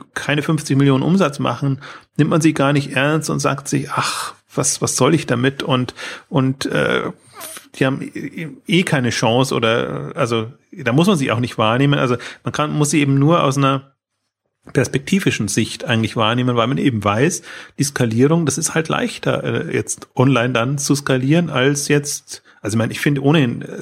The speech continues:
sehr eindrucksvoll, was manche Stationäre zum Teil machen. Also wenn ich jetzt mir jetzt nicht im, im Fressnapf-Bereich, aber im Starbucks-Bereich oder in anderen, äh, angucke, mi-, wie explosiv die dann plötzlich, äh, ihre Filialen ausrollen können.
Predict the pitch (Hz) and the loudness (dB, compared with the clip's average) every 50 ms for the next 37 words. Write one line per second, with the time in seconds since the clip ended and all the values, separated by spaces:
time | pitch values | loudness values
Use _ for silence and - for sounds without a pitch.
0 | - - - - - - 131 120 123 139 151 165 - - - 143 117 117 110 - | -14 -14 -16 -8 -4 -2 0 0 0 0 0 -2 -2 -2 -2 0 0 0 0 0
1 | 123 117 104 120 107 - 120 107 - 117 110 120 143 165 160 131 - 123 110 - | 0 0 0 -2 -2 -2 -2 0 0 0 2 4 4 4 4 2 0 -2 -4 -2
2 | - 101 107 107 107 107 - - - 120 110 - 113 110 110 104 113 - - 117 | -2 -2 -2 -2 -2 -4 -4 -6 -8 -8 -6 -4 -4 -2 -2 -2 -2 0 0 0
3 | 113 110 - - - - - - _ - 196 180 185 - - - - - - - | 0 -2 -4 -10 -16 -16 -18 -18 _ -16 -14 -14 -14 -14 -12 -10 -8 -6 -4 -4
4 | 113 117 113 - 120 110 - - 120 113 - - 123 123 - - 135 - - 127 | -2 -4 -4 -4 -6 -6 -6 -6 -6 -8 -4 -2 -2 -2 0 -2 -4 -2 0 0
5 | 113 107 107 - 113 107 107 113 - - 117 110 120 - 123 113 - - - 120 | -2 0 -2 -4 -4 -4 -4 -4 -2 0 0 0 2 0 0 -2 -4 -4 -2 0
6 | 107 107 104 107 - 120 107 104 - 120 127 139 139 123 117 110 - - - - | 0 2 0 0 0 0 -2 -2 0 0 2 2 2 2 0 -4 -8 -14 -20 -20
7 | - _ _ - 113 110 - 135 127 - - 139 139 - 131 127 131 135 139 139 | -20 _ _ -2 -2 0 0 0 0 0 0 0 2 2 0 0 0 -4 -4 -2
8 | 127 135 160 - - - - - - 123 113 120 160 202 208 - - - 131 117 | 0 0 0 0 -2 -8 -4 0 0 0 2 2 2 0 0 0 0 0 0 0
9 | 110 123 120 120 120 - 139 131 131 - - 226 135 120 117 117 - - - 143 | 2 0 0 0 0 0 -2 -2 -2 -2 -2 0 2 2 2 2 0 -2 0 0
10 | 127 117 117 98 - 123 113 110 104 113 127 143 151 151 143 - - 113 110 110 | 2 2 0 0 0 0 2 2 2 2 2 2 2 2 0 0 0 0 0 0
11 | - 123 107 104 101 104 104 110 117 120 123 - - - 135 123 135 147 165 175 | 0 0 0 0 0 0 0 0 -2 -6 -8 -8 -4 -2 0 2 2 2 2 0
12 | - | -2